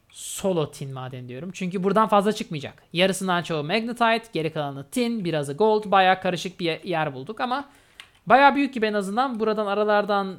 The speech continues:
gezinirsem hem yeterince gold çıkarabilirim hem de yeterince tin çıkarabilirim şimdilik. Fakat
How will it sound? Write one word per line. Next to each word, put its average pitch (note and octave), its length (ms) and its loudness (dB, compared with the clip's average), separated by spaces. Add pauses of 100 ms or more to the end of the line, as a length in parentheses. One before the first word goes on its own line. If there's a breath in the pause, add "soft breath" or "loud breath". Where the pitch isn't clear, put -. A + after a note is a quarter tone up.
(120)
gezinirsem A#3 720 -4
hem C4 160 -2
yeterince A3+ 360 -2
gold A3 220 -2
çıkarabilirim F3 460 -6
hem F#3 140 -4
de F#3 40 -2
yeterince F3+ 340 -4
tin F#3 160 -8
çıkarabilirim D#3 540 -6
şimdilik. - 580 -10 (1120 soft breath)
Fakat G#3+ 520 2